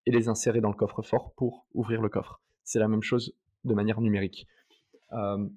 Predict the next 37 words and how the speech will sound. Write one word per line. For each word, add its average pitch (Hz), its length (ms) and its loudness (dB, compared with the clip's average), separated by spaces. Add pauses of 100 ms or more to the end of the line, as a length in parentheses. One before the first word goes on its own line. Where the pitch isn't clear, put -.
(140)
et 113 260 4
après, 101 220 2
t'as 110 100 2
des 98 80 0
schémas 104 320 2
de 107 100 2
ce - 80 -8
qu'on 107 100 -4
appelle 107 340 0
deux 117 100 4
sur - 240 0
trois, - 540 0 (400)
trois - 180 0
sur - 240 -6
quatre. 107 300 -2
Enfin, 107 180 -6
tu - 100 -18
peux - 80 -8
créer - 200 0
le 107 40 -2
schéma - 280 -4
que - 40 -20
tu - 160 -14
veux. 110 140 0
Généralement, 101 240 -2
c'est 104 180 -2
deux 98 100 2
sur - 180 -12
trois - 180 0
le 104 100 0
plus - 320 -6 (100)
courant, 113 220 -2
c'est-à-dire 107 280 0
tu - 100 -4
génères 104 240 0
trois - 220 -2
clés 117 340 -2